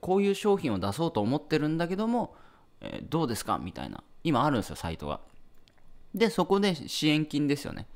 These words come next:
支援金が集まると、えー、目標達成したんで、商品提供します、作ります、みたいな感じでやるんですよ。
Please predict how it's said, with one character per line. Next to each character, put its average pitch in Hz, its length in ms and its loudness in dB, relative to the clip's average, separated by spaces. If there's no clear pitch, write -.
支 - 220 -4
援 170 160 2
金 165 240 -2
が 156 180 0
集 - 120 -8
ま 170 160 0
る 160 120 -2
と、 - 360 2
え 110 60 0
ー、 113 40 2
目 120 140 0
標 131 160 -2
達 127 160 -6
成 127 140 0
し - 80 -12
た 147 100 0
ん 131 100 -2
で、 156 120 2
商 - 180 -6
品 101 160 -6
提 101 160 -4
供 107 160 -2
し 101 140 -8
ま 101 100 0
す、 - 120 -14
作 - 120 -4
り 104 80 -4
ま 107 160 0
す、 98 140 -8
み 78 80 -8
た - 100 -8
い - 40 -8
な - 100 -12
感 85 180 -4
じ - 60 -12
で 82 80 -6
や 82 120 -2
る 95 140 -4
ん 85 100 -6
で - 120 -8
す - 80 -12
よ。 - 80 -14